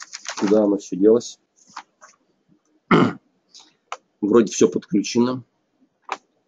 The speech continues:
Она говорит, лист не вижу. Вот проблема что-то. Вот я, я же говорю, что это какая-то проблема с самим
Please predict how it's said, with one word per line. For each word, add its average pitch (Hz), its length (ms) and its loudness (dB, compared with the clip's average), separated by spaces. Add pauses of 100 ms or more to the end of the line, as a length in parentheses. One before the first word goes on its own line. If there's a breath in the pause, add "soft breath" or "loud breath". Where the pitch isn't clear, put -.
(680)
Она 104 160 0
говорит, 110 240 2
лист 147 300 4
не 117 120 4
вижу. 92 300 -6 (920)
Вот 120 300 0
проблема 170 420 6
что-то. 101 200 0
Вот 101 80 2
я, 120 220 6
я 123 140 4
же 127 100 -4
говорю, 139 200 6
что 113 160 -6
это 98 100 -6
какая-то 127 260 2
проблема 135 320 6
с - 100 -2
самим 135 340 4